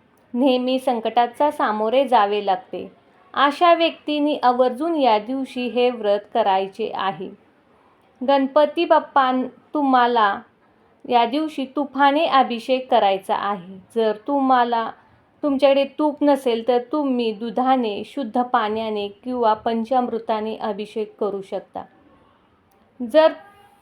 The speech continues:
तुम्ही भरपूर दिवसापासून संकटात असाल, तर तुम्ही आवर्जून या दिवशी शुद्ध गाईच्या तुपाने अभिषेक करा. जास्वंदाचे फूल, दुर्वा अर्पण कराव्यात.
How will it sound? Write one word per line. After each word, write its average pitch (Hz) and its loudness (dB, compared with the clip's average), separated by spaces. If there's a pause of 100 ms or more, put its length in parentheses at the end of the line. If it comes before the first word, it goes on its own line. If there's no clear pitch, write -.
(160)
तुम्ही 320 2
भरपूर 269 2
दिवसापासून 277 2
संकटात 240 0
असाल, 208 -4 (1400)
तर 247 6 (280)
तुम्ही 294 0
आवर्जून 262 4
या 254 4
दिवशी 247 -6
शुद्ध 254 -4
गाईच्या 254 4
तुपाने 262 0
अभिषेक 226 -6
करा. 185 -2 (1160)
जास्वंदाचे 302 4
फूल, 240 -2
दुर्वा 240 2
अर्पण 220 0
कराव्यात. 196 2